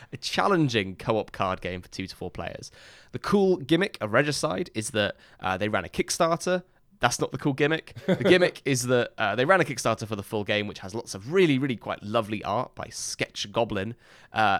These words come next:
Speaker 1: and it's charming and a lovely box edition of the game with player aids and stuff. But you can play this game with just a regular deck of cards. Um, so if you fancy it, you can go on to Board Game Geek and you can find the rules there. Or you can buy the really nice art edition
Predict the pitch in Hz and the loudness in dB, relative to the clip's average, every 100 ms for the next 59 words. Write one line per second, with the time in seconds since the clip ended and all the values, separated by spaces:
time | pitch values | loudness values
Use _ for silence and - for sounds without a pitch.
0 | - 107 - - - 139 131 135 131 127 | -2 -6 -6 -10 -4 2 4 4 0 -2
1 | 101 92 87 - - 98 117 131 110 98 | -6 -8 -12 -16 -6 -4 2 0 0 -2
2 | 117 82 - 98 - 92 92 92 - - | -2 -2 -6 -8 -8 -10 -6 -8 -8 -4
3 | 107 104 101 104 104 101 - 320 - - | 0 0 -2 -8 -10 -10 -2 -2 -2 -12
4 | - - 170 - 220 226 190 214 208 175 | -14 -8 -6 -2 -2 -2 0 0 0 -2
5 | - 202 160 156 160 - - _ - 139 | 2 2 2 -2 -6 -12 -20 _ 0 0
6 | - 135 - 123 113 - 110 107 107 98 | 2 0 4 4 4 2 2 2 2 0
7 | 80 - 90 - - - - 80 53 - | 0 -4 -4 -8 -18 -16 -8 -6 -8 -8
8 | - - - _ 98 92 73 92 92 160 | -8 -8 -12 _ -6 -6 -6 -8 -2 0
9 | 170 - 113 - 98 85 104 101 98 95 | 0 -2 -4 -4 -12 -10 -8 -6 -6 -6
10 | 98 - - - 90 90 87 101 135 151 | -8 -8 -20 -10 -8 -8 -8 -8 0 2
11 | 156 - _ 233 208 185 185 _ 113 117 | 2 -4 _ 6 8 6 2 _ -8 -6
12 | 104 117 117 117 113 _ _ 92 101 104 | 0 4 4 2 -4 _ _ -6 -2 -2
13 | 101 98 98 - - 104 95 - - 98 | 0 -2 -4 -10 -2 -2 -2 -6 -10 -8
14 | 90 - 92 | -6 -6 -6